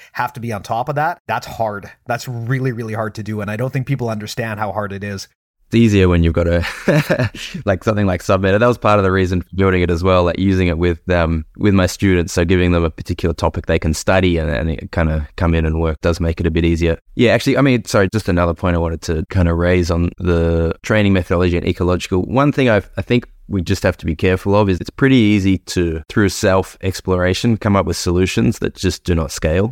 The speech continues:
Speaker 2: And I think that's why I think you, you really should be teaching people, like, at least the very, at the very minimal, like, a framework to work with.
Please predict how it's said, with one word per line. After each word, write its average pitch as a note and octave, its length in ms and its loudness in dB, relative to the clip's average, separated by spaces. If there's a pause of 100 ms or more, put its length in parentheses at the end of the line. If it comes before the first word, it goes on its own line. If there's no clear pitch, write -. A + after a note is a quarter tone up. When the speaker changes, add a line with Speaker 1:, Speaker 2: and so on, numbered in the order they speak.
(120)
Speaker 2:
And E2+ 100 -2
I F2 60 0
think F#2+ 180 2
that's - 220 0
why F#2+ 260 4
I E2+ 60 0
think - 260 -2
you, F2 140 -2
you E2+ 160 0
really D#2+ 360 2 (120)
should - 360 0
be D#2 120 -4
teaching D#2+ 580 -2
people, D#2 380 -2
like, D2 340 -4
at F#2+ 80 0
least G2 240 2
the - 60 -2
very, E2+ 400 0
at F#2 100 0
the F#2+ 60 0
very G#2 240 4
minimal, F2+ 340 2
like, D#2+ 220 -4
a D#2+ 40 -12
framework E2+ 600 0
to E2 120 -4
work E2 220 -2
with. A#2+ 180 -2